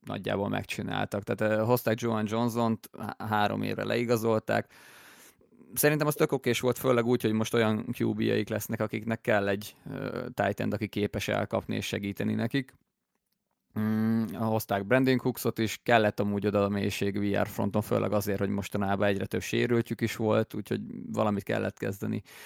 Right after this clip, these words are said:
Chase Young-gal hosszabbítottak, az szerintem teljesen oké lépés volt. Mm, kit érdemes még kiemelni? Mm,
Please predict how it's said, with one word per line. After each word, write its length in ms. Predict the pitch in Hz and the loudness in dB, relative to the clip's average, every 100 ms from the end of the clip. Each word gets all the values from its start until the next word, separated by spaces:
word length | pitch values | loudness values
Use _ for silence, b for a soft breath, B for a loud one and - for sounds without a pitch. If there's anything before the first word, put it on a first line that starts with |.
| b | b
Chase 320 | - 139 123 | 4 6 6
Young-gal 240 | 110 110 110 | 4 4 6
hosszabbítottak, 800 | 110 - 98 101 104 98 104 | 4 2 0 0 -2 -2 -2
az 100 | 101 | -2
szerintem 380 | - 107 101 95 | -4 -2 -2 -2
teljesen 420 | - 117 127 - | 2 4 4 2
oké 220 | 120 - 113 | 2 2 2
lépés 480 | 107 107 104 104 | 2 2 2 0
volt. 400 | - 107 107 - - _ _ _ - - - - - - | 0 0 0 -4 -16 _ _ _ -20 -20 -20 -20 -20 -8
Mm, 440 | 104 107 107 104 104 | -4 -2 -2 -2 -4
kit 180 | - 101 | -6 -4
érdemes 400 | 101 101 101 101 | -4 -2 -4 -2
még 180 | 104 101 | -4 -6
kiemelni? 720 | - 101 101 95 92 95 104 - - _ - | -6 -4 -2 -2 -4 -4 -6 -8 -20 _ -12
Mm, 460 | 92 98 87 80 | -8 -8 -8 -12